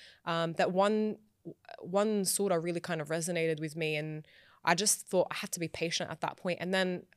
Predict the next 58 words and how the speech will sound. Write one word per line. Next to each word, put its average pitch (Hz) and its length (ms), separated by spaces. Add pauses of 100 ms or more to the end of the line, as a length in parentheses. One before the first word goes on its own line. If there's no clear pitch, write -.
(140)
my 196 180
cousin 247 440 (480)
asked 208 280
me, 208 80
she - 140
said 185 180
to - 80
me, 185 180 (360)
"You 220 100
know, 302 240 (720)
you 208 120
don't, 294 240
you're 226 100
not, - 160 (180)
you're 208 140
not 247 140
hanging 254 280
around 196 260
with 185 120
the 165 80
right 160 220
people. - 540
Like, 165 240
you 185 60
don't 208 220
have 190 340
the 170 120
right 170 320
friends 180 260
around 151 320
you." 147 240 (300)
And 185 120
I, 190 120 (100)
and 190 200 (220)
at - 120
that - 180
time, 185 380 (400)
I 175 80
didn't, 220 380
because 175 300
all 202 240
of 190 80
my 190 120
friends 185 320
were 175 140
my 160 160
colleagues 180 460
who 175 100
used 170 260
to 170 60
go 165 140
to 196 60
bars, 170 480
who 170 100
used 170 460
to 170 260
go 180 120
to 175 340